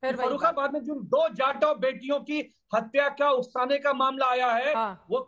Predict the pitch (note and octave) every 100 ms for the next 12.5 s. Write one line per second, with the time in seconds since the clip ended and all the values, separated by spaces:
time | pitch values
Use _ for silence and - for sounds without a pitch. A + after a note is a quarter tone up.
0 | - F4+ - - C#4+ B3 - G#3 E3+ -
1 | _ _ _ _ _ _ _ _ - F4+
2 | G3+ D4+ C#4 G3+ A#3 G#3 C#4+ D4+ - G4
3 | A#3+ G#3 G3 D#4+ - - _ - E4 E4+
4 | E4+ - C#4+ D#4 D4+ D4+ D#4+ E4+ F4+ E4
5 | - B3 A#3+ G3+ F4 F#4+ A4 G4 G4+ G4
6 | C#4+ F4+ F#4 G4+ D4 F4 E4+ D#4+ D4+ E4
7 | E4 F#4+ F#4+ D#4+ F#4+ F#4 F#4 F4 F#4 E4
8 | D#4 D#4+ D4+ B3+ E4 D#4 E4+ - - C4
9 | D4 E4+ D#4+ F#4+ F4 D#4+ D4 D4 D#4 E4+
10 | D#4+ F4 F4 F4 D4 C#4 C#4+ C#4+ D4 D#4+
11 | D#4+ D#4+ D#4+ F#4 F#4 F#4+ F#4+ G4+ E4 D#4+
12 | C4 B3 B3 G#3 E3